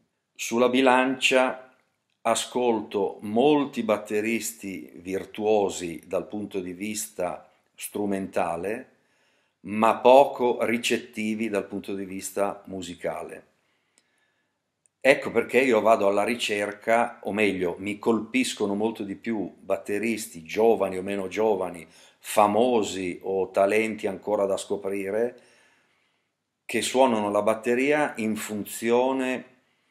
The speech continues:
del gruppo e dello stile in cui stanno suonando. Mi diverte molto, eh, ascoltare e vedere i video dei grandi virtuosi che fanno delle cose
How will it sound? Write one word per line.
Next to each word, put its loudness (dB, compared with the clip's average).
del -2
gruppo 0
e -2
dello 2
stile -4
in -10
cui -4
stanno -6
suonando. -10
Mi -8
diverte 6
molto, -2
eh, -10
ascoltare 0
e 2
vedere -2
i -6
video -6
dei -2
grandi 2
virtuosi 0
che -6
fanno -4
delle 0
cose -2